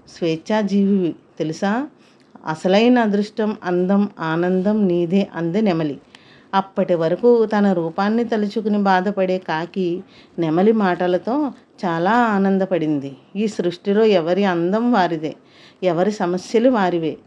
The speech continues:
ఉన్నదాంతో సంతృప్తిగా జీవించటంలోనే ఆనందం ఉంది అనుకుంటూ రివ్వున గాల్లోకి ఎగిరి పల్లె వైపు పయనమైంది కాకి. ఇది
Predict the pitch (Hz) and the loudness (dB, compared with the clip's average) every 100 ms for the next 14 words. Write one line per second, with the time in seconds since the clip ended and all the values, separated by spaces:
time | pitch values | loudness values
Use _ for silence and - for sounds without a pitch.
0 | _ - - 170 170 208 220 214 208 226 | _ -20 -6 -2 0 2 2 2 0 0
1 | 208 180 185 185 - 208 208 180 190 180 | 0 -2 -4 -8 -4 0 0 2 0 0
2 | 180 190 185 185 185 180 202 262 180 175 | -2 -4 -4 -2 0 0 0 0 0 0
3 | 180 185 214 190 165 147 139 - - - | -2 -2 -2 -2 -2 -4 -8 -16 -20 -20
4 | - 170 180 202 202 202 240 214 160 180 | -6 -2 0 2 2 4 2 2 -2 -2
5 | 233 226 196 180 185 196 196 185 165 180 | -2 0 2 2 0 -2 -2 -2 0 -2
6 | 247 269 - - - _ - 180 185 202 | 0 -2 -4 -12 -20 _ 0 2 4 2
7 | 196 190 233 202 175 180 180 170 170 190 | 2 0 -2 0 2 2 0 -2 -2 -2
8 | 269 - 139 - - _ - - - _ | -4 -6 -6 -12 -20 _ -20 -20 -20 _
9 | _ - _ - _ _ _ _ - - | _ -20 _ -20 _ _ _ _ -20 -20
10 | _ - _ _ _ _ _ _ _ _ | _ -20 _ _ _ _ _ _ _ _
11 | _ _ - 226 262 | _ _ -10 -6 -4